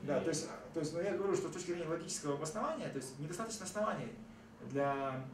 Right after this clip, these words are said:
Speaker 1: принятия этого ответа. Почему? Мы говорим, почему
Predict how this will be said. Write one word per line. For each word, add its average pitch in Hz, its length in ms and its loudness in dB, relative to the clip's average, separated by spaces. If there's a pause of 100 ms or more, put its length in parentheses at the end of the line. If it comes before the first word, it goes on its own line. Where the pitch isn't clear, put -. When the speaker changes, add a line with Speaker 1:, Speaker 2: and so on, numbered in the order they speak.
(120)
Speaker 1:
принятия 147 220 0
этого 135 140 0
ответа. 127 220 -2
Почему? 143 360 -4 (680)
Мы 160 120 0
говорим, 208 460 6 (360)
почему 156 560 2